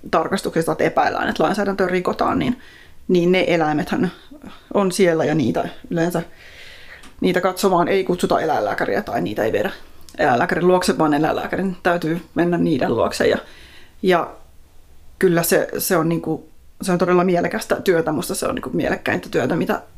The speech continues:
eläinlääkärikoulutuksella voi tehdä. Joten sitten en halunnut jäädä pohjoiseen, kun on itä-, niinku etelästä kotoisin, niin sitten olin jonkin aikaa Tampereella valvontaeläinlääkärinä ja sitten, ja tein tietysti sen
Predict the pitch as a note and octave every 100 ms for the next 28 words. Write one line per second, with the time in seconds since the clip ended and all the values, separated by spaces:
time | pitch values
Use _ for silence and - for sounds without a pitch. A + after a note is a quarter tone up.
0 | - - F3+ E3+ E3 E3 E3 - F#3 F#3
1 | - F3+ F3+ - - F3 E3+ F3 - -
2 | - G3 F#3 F3+ - F3 D#3+ - - -
3 | - B2 - G3+ G3+ G#3+ G3 F#3 F#3 -
4 | A#3 A3 G#3 F3+ F3 E3 E3 E3+ F#3 F3+
5 | - - - - F3 - G3+ F3 F3 -
6 | - G3 G3+ C#3+ F3 F3 - - F2+ -
7 | - - - C3 - - - - - G#3
8 | G3+ F3 E3 E3+ G3+ G#3+ G3 F3 E3+ D#3
9 | E3+ - D3+ - F3 - C3+ - - -
10 | - - F3 D3+ D#3+ D3+ - E3 F3